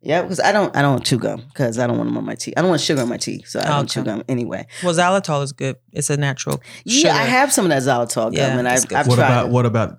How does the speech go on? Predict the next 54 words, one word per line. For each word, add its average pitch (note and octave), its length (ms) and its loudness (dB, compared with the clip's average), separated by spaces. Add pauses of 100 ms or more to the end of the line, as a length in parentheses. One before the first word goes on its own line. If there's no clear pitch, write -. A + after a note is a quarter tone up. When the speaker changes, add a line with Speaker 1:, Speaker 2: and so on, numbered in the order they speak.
Speaker 3:
like, F#2 240 -6
the F2+ 60 -12
chew A#2 200 0
sticks? - 560 -6 (200)
You G#2+ 180 0
know, G2 80 2
Speaker 2:
Like - 100 2
Speaker 3:
the F3 60 2
Speaker 2:
sugar F3+ 180 2
cane? G3 420 -2 (600)
Speaker 3:
Not, D#3 320 0
Speaker 1:
No, B3+ 180 4
Speaker 3:
not C#3 60 4
Speaker 1:
the C#3+ 60 4
chew - 160 2
Speaker 3:
sugar C#3 100 4
Speaker 1:
sticks. B2+ 320 2
Speaker 3:
cane, G#3 80 2
Speaker 1:
You G#3+ 80 4
Speaker 3:
the, G3+ 140 6
Speaker 1:
know, G3+ 60 0
they're, G3 360 6
Speaker 3:
um, E3+ 60 -6 (120)
Speaker 1:
they're G3+ 100 2
like F#3+ 220 4
wood. E3 400 4
They're G#3+ 100 2
not, G3+ 240 0 (140)
they're F3 100 0
not, E3+ 260 0 (120)
um, B2+ 300 0
sweet. - 540 -6 (640)
Speaker 2:
Oh, C3+ 180 0
I B2+ 100 -6
don't B2+ 260 -10
Speaker 1:
You G#3 100 -2
see D4 140 0
guys A3+ 360 4
with G3+ 100 0
the G3 200 2
sticks - 340 0
in A3+ 60 0
their A3+ 100 2
mouth? A3 260 2
Speaker 3:
Usually A#2+ 400 4
a F2+ 120 -4
bass G#2+ 260 0
player F#2 320 -2
be, F2 280 -8
uh, F#2 160 -8
will F#2+ 140 -6
have F#2 220 -6
one F2+ 180 -6
in. D#2+ 180 -10